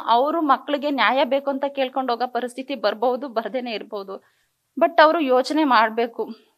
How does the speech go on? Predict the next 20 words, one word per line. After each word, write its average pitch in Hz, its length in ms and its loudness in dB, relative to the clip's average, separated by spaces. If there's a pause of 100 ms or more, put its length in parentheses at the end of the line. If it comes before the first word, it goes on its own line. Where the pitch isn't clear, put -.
(260)
ಒಬ್ರು 262 600 -2
ಈ 240 140 -10
ತರ 240 160 -2 (200)
ಹೇಳ್ತಿದ್ದಾರೆ 240 600 -2
ಅಂದ್ರೆ - 580 -10 (400)
ಸತ್ಯ 269 320 2
ಇ-, 254 420 0
ಇರುತ್ತಾ 302 360 0
ಬಿಡುತ್ತಾ 240 420 -2
ಅದು 240 140 0
ಸೆಕೆಂಡರಿ. 226 920 -8
But 262 240 -2
ಅದಕ್ಕೆ 269 320 -6
ಏನ್ 269 340 -4
ಕಾನೂನಲ್ಲಿ 240 560 -4
ವ್ಯವಸ್ಥೆ 214 420 -10
ಇದೆ 240 120 -8
ಅದನ್ನ 247 300 -8
ಮಾಡ್ಕೊಡ್ಬೇಕಾದ್ದು 220 840 -8
ಮನುಷ್ಯತ್ವ, 233 500 -6